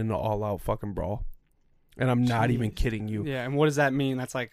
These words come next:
Speaker 2: five guys in, in a situation, or is that more than, um,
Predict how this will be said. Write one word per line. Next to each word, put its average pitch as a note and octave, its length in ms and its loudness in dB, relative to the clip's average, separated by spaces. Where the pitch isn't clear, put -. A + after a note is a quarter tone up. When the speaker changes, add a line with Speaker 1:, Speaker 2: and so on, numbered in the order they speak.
Speaker 2:
five C3 260 0
guys C#3 320 2
in, D#3+ 360 0
in C3+ 180 -2
a B2+ 40 -4
situation, C#3+ 680 -2
or B2+ 160 -2
is A#2+ 80 -6
that B2 160 -2
more B2+ 240 -2
than, A#2+ 160 -6
um, B2+ 120 -10